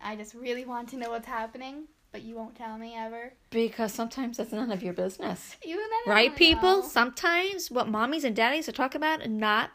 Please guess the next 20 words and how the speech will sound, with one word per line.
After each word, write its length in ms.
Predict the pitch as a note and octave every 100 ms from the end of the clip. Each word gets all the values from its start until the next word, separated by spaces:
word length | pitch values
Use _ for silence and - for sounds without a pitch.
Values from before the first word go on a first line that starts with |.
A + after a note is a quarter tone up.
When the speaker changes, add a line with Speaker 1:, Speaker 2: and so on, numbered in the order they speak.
| _
Speaker 2:
about 360 | A3+ G#3+ G#3+ -
the 60 | A3+
kids, 560 | - D#4 D4+ F3 - - - -
and 120 | A3
it's 260 | A3 -
not 380 | G#3 G3+ G3+ B3+
their 120 | C4
business. 760 | C#4 D4 A#4+ - A#4+ F3 - - - - - - - - - - - -
Big 160 | F4
shout 320 | - E4 E4 E4
out 180 | C#4 B3+
if 100 | B3
you 80 | C4
understand. 600 | A#3 - C4+ B3+ A3+ A3 - - - - - - _ _ _
Yep. 380 | F#3+ G#3+ A#3 - - - - -
Now 160 | B3+ A4
she's 200 | - D#5
pushing 420 | - E4+ F#4 D#4+
me. 420 | D4 C#4+ C#4+ C#4+ - - - - -
<laughs> 1160 | C4+ C#4 C#4 C#4+ - C4+ C#4 - C4 - G#3+